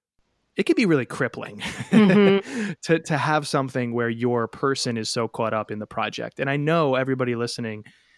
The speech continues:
Speaker 1: feels that way for much of their work, just the nature of what we do as creative people.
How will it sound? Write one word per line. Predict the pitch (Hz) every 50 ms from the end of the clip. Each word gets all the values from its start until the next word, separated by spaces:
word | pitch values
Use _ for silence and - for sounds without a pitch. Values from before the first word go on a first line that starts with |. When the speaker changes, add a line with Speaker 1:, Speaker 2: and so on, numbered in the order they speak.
| _ _
Speaker 1:
feels | _ _ - - 151 151 151 143
that | 143 123 120 -
way | 127 120 117 113 107 104 104 104 _ _ _ _ _ _
for | - 139 131
much | 131 135 131 123 - -
of | 123 113
their | 117 110 104
work, | 104 104 104 107 - - _ -
just | 131 127 - -
the | 143
nature | 135 135 135 131 123 - 143 131 120
of | 117 117
what | 120 117
we | 120 113
do | 110 117 113 110
as | 110 107 -
creative | - - 123 110 107 107 -
people. | - 110 107 - 113 110 - -